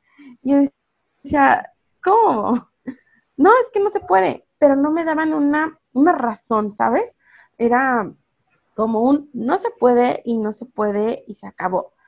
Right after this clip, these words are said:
Cuando comento con mis compañeros de la universidad que tuve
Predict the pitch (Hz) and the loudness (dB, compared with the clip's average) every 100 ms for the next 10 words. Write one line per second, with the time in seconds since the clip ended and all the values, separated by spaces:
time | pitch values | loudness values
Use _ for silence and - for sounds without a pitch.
0 | _ _ _ _ _ - 269 277 294 330 | _ _ _ _ _ 0 2 2 2 2
1 | 320 359 - 359 269 - 240 240 233 226 | 0 0 0 0 -2 -4 -2 0 0 0
2 | 247 294 277 196 208 202 202 202 196 254 | 0 -2 -8 -8 -4 -4 -2 -4 -4 -2
3 | 233 233 - 240 277 277 320 349 | 0 0 -2 -4 0 0 2 -2